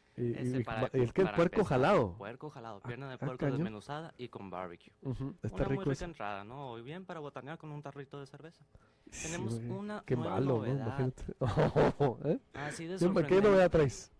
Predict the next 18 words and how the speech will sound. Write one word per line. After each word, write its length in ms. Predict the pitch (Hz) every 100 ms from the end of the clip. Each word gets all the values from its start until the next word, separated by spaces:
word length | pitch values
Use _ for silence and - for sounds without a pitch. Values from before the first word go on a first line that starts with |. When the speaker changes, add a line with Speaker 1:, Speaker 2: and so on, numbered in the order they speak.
| _
Speaker 2:
Mira, 180 | 127 113 - _ _ _ _ _ -
el 140 | 151
exquisito 520 | 151 156 143 208 233
sándwich 460 | 226 214 226 214 -
que 80 | 175
ves 180 | 175 190
allá, 280 | 185 208 202 _ _
un 100 | 127 98
Speaker 1:
Ajá. 40 | 120
Speaker 2:
sándwich 300 | 185 190 185
de 100 | 165
brisket, 380 | 175 202 - 135 _ _ _
tenemos 360 | - 151 160 156
un 60 |
nuevo 180 | 156 147
pan, 220 | 143 156 147 _ _ _ _
un 160 | 139 151
pan 320 | - 160